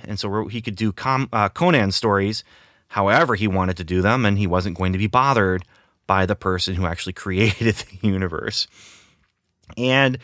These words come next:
then there was the money issue. I remember reading,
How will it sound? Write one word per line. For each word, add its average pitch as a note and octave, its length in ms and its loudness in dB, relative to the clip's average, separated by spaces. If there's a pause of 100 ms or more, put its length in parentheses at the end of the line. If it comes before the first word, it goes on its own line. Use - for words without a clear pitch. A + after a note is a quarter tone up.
(280)
then B3+ 120 0
there A3+ 80 4
was F#3+ 120 2
the C3+ 80 4
money F2+ 360 2
issue. - 340 -8 (1500)
I - 60 0
remember F#3+ 280 4
reading, B2+ 480 4